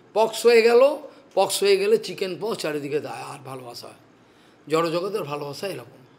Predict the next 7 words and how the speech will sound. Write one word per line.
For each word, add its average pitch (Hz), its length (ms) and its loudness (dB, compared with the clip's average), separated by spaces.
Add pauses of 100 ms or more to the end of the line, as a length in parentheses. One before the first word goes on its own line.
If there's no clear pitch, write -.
(440)
দুদিন 208 380 -2
ভালোবাসা 208 500 4
দেবে, 196 320 8
পাছায় 190 600 0
এক 226 340 2
লাথি 226 280 4
মারবে, 214 400 4